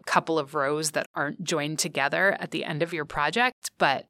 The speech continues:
it's not a whole lot, and you're gonna need to weave in that cast on tail anyways, so it seems like a good enough thing to do if it'll help you not twist your stitches.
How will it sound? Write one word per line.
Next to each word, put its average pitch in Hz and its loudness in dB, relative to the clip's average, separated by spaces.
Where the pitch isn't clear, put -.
it's 196 -6
not 147 0
a 147 -6
whole - -8
lot, 127 -2
and 156 -4
you're 160 -4
gonna 147 -4
need 139 -8
to 143 -4
weave 135 -8
in 143 -4
that - -4
cast - -2
on 139 0
tail 139 -4
anyways, 143 -4
so - 0
it - -8
seems 147 -4
like 147 -6
a - -12
good 160 0
enough 147 -4
thing 156 -6
to - -4
do 156 -2
if - -10
it'll 143 -2
help 151 0
you 156 -4
not 135 -4
twist - -6
your 147 -6
stitches. - -4